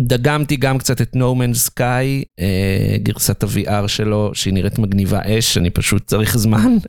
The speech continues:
<laughs> שאין לי, אבל היא עושה דברים ממש מגניבים עם הממשק, זאת אומרת, בשביל, אה, לפתוח את התפריט, אז אתה צריך כאילו להעלות את היד, אה, לשים אותה על הצידה, ואז עולה לך כמו מתוך שעון הולוגרמה כזאת, ואז אתה מצביע עם היד השנייה,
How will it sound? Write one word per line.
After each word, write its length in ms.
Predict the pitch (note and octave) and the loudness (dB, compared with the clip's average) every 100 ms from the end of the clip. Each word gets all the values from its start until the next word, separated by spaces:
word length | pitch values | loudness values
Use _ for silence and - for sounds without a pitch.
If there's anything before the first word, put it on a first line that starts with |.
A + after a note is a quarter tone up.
| - | -8
<laughs> 180 | - - - | -6 -2 -2
שאין 320 | - G#3+ F#3+ | 0 0 2
לי, 120 | D#3+ D#3 | 2 2
אבל 260 | G2+ G#2 | 0 2
היא 100 | G2+ | 2
עושה 180 | G2+ A#2+ | 0 0
דברים 240 | A#2 A2+ A2+ | 0 0 2
ממש 240 | A2 A#2 | 2 0
מגניבים 400 | B2+ G#2+ F#2 G#2 | 0 0 2 2
עם 120 | A2+ | 2
הממשק, 560 | G2+ E2 D#2+ - G#2+ D3 - - - - - | 2 2 0 0 0 -2 -4 -8 -8 -6 -2
זאת 140 | - | 0
אומרת, 200 | E2 E2+ | 2 0
בשביל, 420 | E2 - F2 F2 E2+ | 0 0 0 2 2
אה, 160 | D#2+ F2 | 2 0
לפתוח 460 | - - G#2+ G#2 | 0 0 0 0
את 160 | G2 F#2+ | -2 0
התפריט, 680 | E2+ E2+ E2+ G#2+ - C3+ A2+ | 0 0 -2 -4 -2 -2 -2
אז 100 | F#2+ | -2
אתה 120 | F#2+ | -2
צריך 320 | - F#2+ G#2 - | -2 0 0 0
כאילו 220 | F#2+ F2 | 0 2
להעלות 440 | F2+ F2 G2+ A#2 | 0 0 0 -2
את 140 | A2 G2 | -2 -2
היד, 440 | G2+ A#2 C#3 A2+ | -2 0 -2 -2
אה, 120 | G2+ | -2
לשים 280 | F#2 G#2+ G#2 | 0 0 0
אותה 200 | G2+ F#2+ | 0 0
על 80 | F2+ | -2
הצידה, 380 | D#2+ - C#3 D3 | -2 -2 -2 -2
ואז 260 | A2 G2+ G#2 | 0 -2 0
עולה 160 | G2+ | 0
לך 200 | G#2 G2+ - | 0 -2 -2
כמו 140 | F#2+ | -2
מתוך 300 | F#2+ G#2+ G2 | 0 0 0
שעון 320 | - D2+ A2 | 0 0 0
הולוגרמה 460 | A2+ G2 F2+ A2+ C#3+ | 0 -2 -2 -2 -2
כזאת, 420 | D3+ C#3+ D3 C#3+ | -2 0 0 0
ואז 140 | G#2+ A2 | -2 0
אתה 80 | |
מצביע 460 | F#2+ F#2+ - G2+ A#2+ | 0 -2 -2 -2 0
עם 160 | A#2+ G2 | 2 0
היד 200 | G#2 G#2+ | 0 0
השנייה, 520 | - F2+ F2 G#2+ | 0 0 0 0